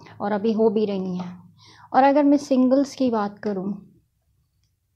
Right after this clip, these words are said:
सिंगल्स के लिए भी एक आप काफ़ी पैशनेट हैं और आपकी लाइफ में कोई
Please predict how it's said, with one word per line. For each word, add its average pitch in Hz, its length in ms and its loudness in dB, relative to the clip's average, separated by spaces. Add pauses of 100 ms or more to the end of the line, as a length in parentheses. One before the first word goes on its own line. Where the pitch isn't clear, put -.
(720)
सिंगल्स 277 520 4
के 269 140 4
लिए 262 200 4
भी 262 180 0
एक 233 460 -6
आप 214 240 -2
काफ़ी 226 320 -2
पैशनेट 233 640 -4
हैं 226 300 -2
और 214 260 -4
आपकी 220 440 -6
लाइफ 214 340 -2
में 220 200 -4
कोई 214 200 -4